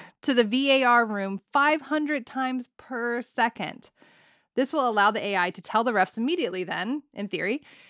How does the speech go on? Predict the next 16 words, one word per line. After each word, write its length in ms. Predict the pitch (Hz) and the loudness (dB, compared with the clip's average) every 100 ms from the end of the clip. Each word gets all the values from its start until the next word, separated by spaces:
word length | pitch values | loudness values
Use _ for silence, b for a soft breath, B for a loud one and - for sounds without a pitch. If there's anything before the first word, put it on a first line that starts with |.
| B | B
if 200 | - 226 | -4 0
a 120 | 262 269 | 2 0
player 480 | - 180 180 202 - | -2 0 0 0 -2
is 380 | 190 190 190 - 190 | -6 -4 -6 -10 -8
offsides." 1000 | 180 180 - 233 240 180 180 - - - b b b b - | -8 -8 -6 0 2 2 0 -8 -12 -20 b b b b -4
Bren, 600 | 202 175 175 196 240 302 _ _ - | 2 4 2 0 -2 -4 _ _ -10
as 160 | 196 202 | -6 -2
our 120 | 196 | -2
big 440 | 180 190 196 190 | -2 0 0 -2
V 320 | 185 190 190 - | -8 -6 -6 -6
R, 380 | 180 185 180 - | -4 -2 -2 -4
V 220 | 190 202 | -4 -2
A 160 | 202 190 | -2 -2
R 300 | 180 185 180 | 0 0 -2
proponent, 1200 | - 202 - 269 262 311 202 214 330 - 269 | -4 -4 -2 0 2 4 4 4 2 -2 -10
<laughs> 0 | - | -10